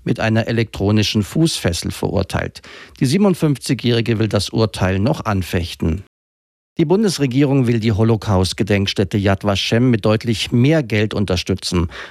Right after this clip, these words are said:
Ein entsprechendes Abkommen haben Außenminister Wadefuhl und sein israelischer Kollege Saar in Jerusalem unterschrieben.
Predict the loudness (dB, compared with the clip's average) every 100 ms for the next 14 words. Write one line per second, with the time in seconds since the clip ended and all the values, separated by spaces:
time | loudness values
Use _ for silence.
0 | -6 -2 0 -2 -2 0 2 0 -2 -4
1 | -2 0 2 0 0 0 0 -2 -2 -2
2 | 0 0 0 0 -2 -2 0 0 2 0
3 | 0 -2 0 0 0 0 0 0 0 0
4 | 0 0 0 0 0 0 2 2 2 0
5 | 2 0 0 -2 -2 -2 0 0 0 -2